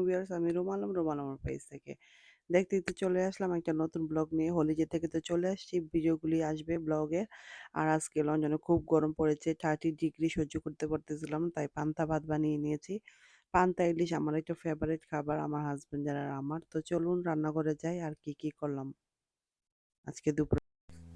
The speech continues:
আজকে বাসায় পান্তা ইলিশ খাবো। ভাত বসিয়ে দিলাম, আলু ভর্তা, মাংস। গরম গরম ভাত রান্না করে পানি দিয়ে খাবো, এছাড়া কোনো উপায় নেই। সাথে আমি মরিচ ভেজে নিলাম,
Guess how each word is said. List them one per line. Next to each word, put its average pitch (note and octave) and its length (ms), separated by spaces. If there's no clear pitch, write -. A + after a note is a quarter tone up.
আজকে D#3 320
বাসায় D#3 400
পান্তা D3+ 360
ইলিশ D3 360
খাবো। D#3+ 300
ভাত C#3+ 260
বসিয়ে D3 340
দিলাম, D3 380
আলু D3 260
ভর্তা, C#3+ 520
মাংস। D3+ 460
গরম E3 420
গরম F3 280
ভাত D3+ 300
রান্না D#3+ 240
করে E3 240
পানি D#3 320
দিয়ে D3+ 240
খাবো, D#3 380
এছাড়া D3 360
কোনো C#3+ 220
উপায় D3 240
নেই। D3 240
সাথে D3 340
আমি C#3+ 300
মরিচ D3 400
ভেজে D3 240
নিলাম, C#3+ 320